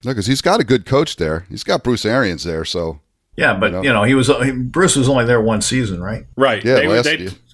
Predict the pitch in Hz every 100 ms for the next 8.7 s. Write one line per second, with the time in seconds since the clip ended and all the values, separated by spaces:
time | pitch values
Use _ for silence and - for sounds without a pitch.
0 | _ - 107 95 107 127 127 - 123 113
1 | 101 98 101 107 110 113 135 131 143 135
2 | 127 127 123 - _ _ - 143 - 165
3 | 120 131 123 135 131 131 139 135 113 127
4 | 127 127 120 127 123 120 113 113 110 104
5 | 139 170 110 98 - 92 90 90 95 104
6 | 101 - - - 110 107 104 131 117 120
7 | 131 127 - _ _ _ - - 107 98
8 | 135 131 120 110 113 113